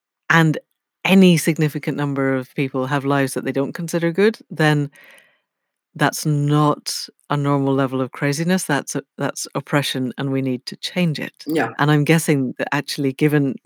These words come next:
Speaker 1: where you come from, you think that too. So what sort of world do you want us to be in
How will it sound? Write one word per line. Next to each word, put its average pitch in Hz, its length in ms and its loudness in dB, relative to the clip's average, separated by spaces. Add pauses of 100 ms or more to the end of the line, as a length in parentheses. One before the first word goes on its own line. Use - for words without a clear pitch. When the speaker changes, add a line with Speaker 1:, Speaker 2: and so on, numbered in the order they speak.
Speaker 1:
where 147 120 0
you 135 160 0
come 131 200 -6
from, 131 200 -6
you 127 120 -6
think - 220 -10
that - 200 -10
too. 127 200 -8 (400)
So 185 380 6 (140)
what 208 440 4
sort 247 240 0
of 208 100 0
world 165 320 4 (200)
do 170 120 -2
you 156 260 0
want 160 380 4
us - 280 -8 (100)
to 135 160 -6
be 120 300 -8
in 117 340 -10